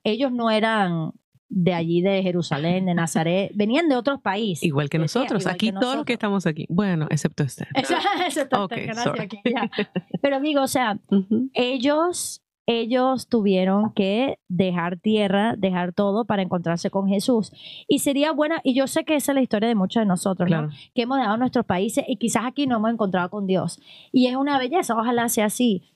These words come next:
Speaker 1: Pero que no sea esta la tierra de la oportunidad, que sea la tierra de oportunidad de perder a Dios. Porque
Speaker 2: Mm.
Speaker 1: puede ser que aquí te encontraste con Dios,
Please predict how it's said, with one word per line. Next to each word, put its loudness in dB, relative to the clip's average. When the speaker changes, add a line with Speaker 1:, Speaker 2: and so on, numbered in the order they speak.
Speaker 1:
Pero 0
que -2
no 0
sea -2
esta 0
la 2
tierra 2
de 2
la 2
oportunidad, 0
que -2
sea -2
la 0
tierra 0
de 0
oportunidad 0
de 0
perder 2
a 0
Dios. 0
Porque -2
Speaker 2:
Mm. 4
Speaker 1:
puede 2
ser -2
que -4
aquí -4
te -4
encontraste 0
con 4
Dios, 2